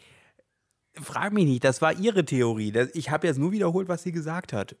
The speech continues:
Ich kann dazu nicht mehr sagen, außer dem, was sie gesagt hat.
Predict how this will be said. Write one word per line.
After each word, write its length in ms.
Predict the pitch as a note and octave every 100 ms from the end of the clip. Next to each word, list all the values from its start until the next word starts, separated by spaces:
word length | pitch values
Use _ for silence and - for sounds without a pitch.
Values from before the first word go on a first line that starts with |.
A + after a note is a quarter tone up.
| -
Ich 240 | - - - _ _ _ _
kann 220 | D3+ D3+
dazu 260 | F3+ D#3 F3
nicht 200 | F3 D3+
mehr 220 | C#3+ D#3+
sagen, 260 | D3+ E3
außer 220 | D3 C#3 D3
dem, 200 | D3 D3
was 120 | C#3+
sie 100 | D3+
gesagt 340 | D3 D3 -
hat. 200 | - -